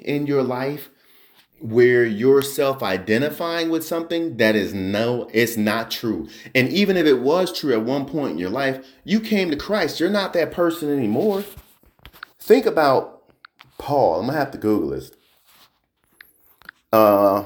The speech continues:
the people feared Paul. Hold on a second. And then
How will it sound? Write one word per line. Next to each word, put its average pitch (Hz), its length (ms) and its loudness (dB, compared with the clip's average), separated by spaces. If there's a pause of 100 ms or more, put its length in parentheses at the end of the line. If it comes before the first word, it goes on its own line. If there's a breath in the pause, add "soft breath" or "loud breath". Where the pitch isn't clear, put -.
(100)
the - 140 -10
people 180 400 -2
feared 139 480 2
Paul. 101 600 4 (1400)
Hold 107 140 4
on 120 80 4
a 110 40 2
second. 95 380 -2 (1600)
And 120 260 4
then 156 640 4